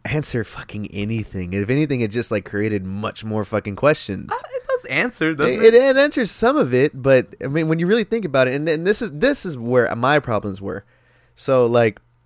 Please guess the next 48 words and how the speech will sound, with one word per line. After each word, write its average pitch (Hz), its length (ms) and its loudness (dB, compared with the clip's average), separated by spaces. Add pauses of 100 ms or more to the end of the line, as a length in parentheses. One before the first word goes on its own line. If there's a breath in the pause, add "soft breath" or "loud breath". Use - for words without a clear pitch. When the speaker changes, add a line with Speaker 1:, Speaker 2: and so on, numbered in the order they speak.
(200)
Speaker 1:
I'll, 170 160 8
I'll 196 120 4
just 214 160 -2
say 185 120 0
it 139 60 -4
right 113 180 0
now. 117 280 0 (200 soft breath)
As 127 220 0
a 131 60 2
standalone 196 760 -2
movie, 196 460 -2 (160)
like, 131 200 2
if 135 140 2
this 294 220 -2
movie 175 260 -2
just 139 320 -2
came 139 300 -8
out 117 280 -4 (720)
and 107 260 -2
it - 20 -4
was 104 140 -6
like, 95 140 -8
"Okay, 104 180 -8
this 113 140 -8
is 175 60 -10
not 220 180 -4
Cloverfield. 139 420 -6
This 107 140 -10
is 104 100 -16
just 120 140 -14
a 113 40 -14
fucking, 101 320 -14
just 98 140 -14
a 98 60 -16
space 98 260 -8
movie." 107 320 -8 (320)
This 190 220 -4
is, 202 160 -8
as 120 160 2
a 113 100 0
space, - 540 -4
like, 104 300 -4
thriller, 165 420 0 (380)
this - 180 -6
fucking 123 240 0
film 110 280 -4
is 98 100 -12
great. 107 380 -2